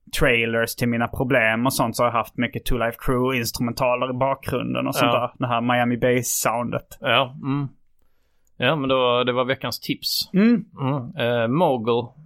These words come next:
Speaker 2: eh, en, eh, podddokumentärserie.
Speaker 1: Ja, säsong ett är skitbra också.
Speaker 2: Ja. Mm.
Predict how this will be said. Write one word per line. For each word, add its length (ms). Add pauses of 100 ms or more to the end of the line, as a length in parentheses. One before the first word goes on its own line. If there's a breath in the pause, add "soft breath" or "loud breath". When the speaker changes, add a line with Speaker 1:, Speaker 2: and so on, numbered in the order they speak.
(140)
Speaker 2:
eh, 380
en, 220
eh, 520 (160)
podddokumentärserie. 1040
Speaker 1:
Ja, 60
säsong 400
ett 280
är 120
skitbra 720
också. 260
Speaker 2:
Ja. 180 (260)
Mm. 160